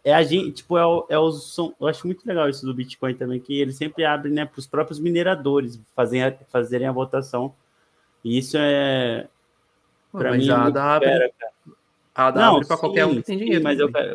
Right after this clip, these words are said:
Speaker 1: eu, como o Bitcoin foi a primeira cripto e tudo mais, eu sempre achei legal, sempre ter um consenso pra, pro, pro rumo que ela vai tomar, entendeu?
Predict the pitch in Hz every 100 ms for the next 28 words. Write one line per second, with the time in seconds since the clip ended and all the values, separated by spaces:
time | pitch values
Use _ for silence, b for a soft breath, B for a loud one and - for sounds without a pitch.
0 | 123 - _ - 139 160 135 120 120 120
1 | - 127 123 120 120 117 127 123 127 127
2 | 107 127 139 - - 113 113 127 135 123
3 | 139 147 143 151 139 131 135 135 - 147
4 | - 175 170 190 185 - 170 190 185 160
5 | 139 135 123 120 _ - 143 - - 143
6 | 139 160 170 170 170 160 165 190 190 151
7 | 143 - 120 123